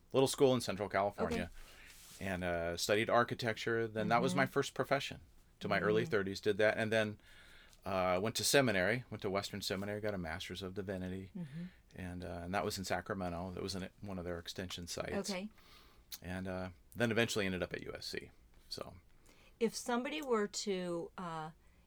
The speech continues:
Speaker 2: try to erase all of that off of a whiteboard, is there anything out of all that teaching and experiences and learning and training that really stuck? Like, does something,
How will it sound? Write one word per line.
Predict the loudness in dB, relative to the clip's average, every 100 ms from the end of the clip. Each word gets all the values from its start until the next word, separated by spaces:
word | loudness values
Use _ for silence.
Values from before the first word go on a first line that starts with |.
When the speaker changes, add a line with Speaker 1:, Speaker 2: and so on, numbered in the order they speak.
| -14
Speaker 2:
try | -2 0
to | 0 -2
erase | -2 -2 -2 -2
all | -2 -2
of | 0
that | 0 0
off | -2
of | -4 -4
a | -2
whiteboard, | -2 -4 -6 -6 -6
is | -8 -8
there | -8 -6
anything | -4 -4 -6 -6
out | -6 -6
of | -4
all | -4
that | -4 -6 -12 -20 _ _ -20 -18
teaching | -10 -10 -8 -10 -8
and | -8
experiences | -10 -12 -10 -8 -8 -10 -8 -8 -8
and | -10 -10 -8
learning | -6 -6 -6 -8 -8
and | -10 -10 -16 _ -20 -20 -12
training | -8 -6 -6 -6
that | -8
really | -6 -4 -4 -6
stuck? | -6 -6 -8 -12
Like, | -14 -10
does | -12
something, | -8 -8 -8 -8 -8